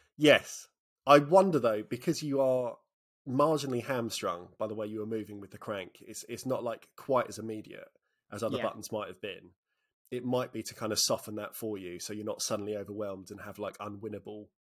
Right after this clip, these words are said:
Speaker 1: states.
Speaker 2: Yeah,
Speaker 1: Per-,
Speaker 2: I know, I
Speaker 1: perhaps.
Speaker 2: know,
Speaker 1: I don't know.
Speaker 2: yeah, maybe. I think there's a sense of anticipation you have to have, like you said, about, like, getting your grasp on the balance
Speaker 1: Yeah.
Speaker 2: of the controls. No matter how much I played it, I played it for probably an hour and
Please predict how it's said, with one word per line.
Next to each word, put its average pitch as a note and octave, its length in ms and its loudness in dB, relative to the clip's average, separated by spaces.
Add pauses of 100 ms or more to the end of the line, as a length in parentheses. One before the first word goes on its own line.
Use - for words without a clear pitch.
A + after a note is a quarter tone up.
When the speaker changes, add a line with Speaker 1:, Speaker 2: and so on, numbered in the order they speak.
(200)
Speaker 1:
states. - 520 -8 (640)
Speaker 2:
Yeah, D3 500 10
Speaker 1:
Per-, D3 60 6
Speaker 2:
I C3+ 120 10
know, G#3 80 12
I G#3+ 100 8
Speaker 1:
perhaps. F3 160 8
Speaker 2:
know, G#3 120 10
Speaker 1:
I F#3 60 12
don't D#3 200 8
know. E3+ 80 6
Speaker 2:
yeah, D3 340 10 (260)
maybe. B2 560 4
I D#3 60 2
think E3 180 4
there's D3+ 180 10
a D3+ 40 0
sense E3 340 2
of C#3+ 160 2 (260)
anticipation C#3+ 840 0
you A#2 100 -2
have A#2+ 180 -2
to A#2+ 60 -10
have, A#2 240 2
like A#2 140 -2
you A#2 80 -8
said, B2 180 0
about, G#2+ 220 -4
like, A2 160 -8 (320)
getting B2 280 -2
your A2+ 460 0
grasp A2+ 380 0
on A#2 80 -6
the A#2+ 60 -6
balance A2+ 580 -2 (240)
Speaker 1:
Yeah. B2 180 2
Speaker 2:
of - 100 -6
the C#3 80 -14
controls. A#2 640 0 (360)
No D3 140 4
matter C#3+ 220 8
how D3+ 140 10
much C3+ 220 2
I C3 60 -2
played B2 240 4
it, F#2 60 2
I C#2+ 80 0
played C3+ 240 2
it - 140 -2
for A2+ 220 0
probably A2+ 440 -8
an A2 80 -2
hour F#2 420 -2 (160)
and A2+ 380 -4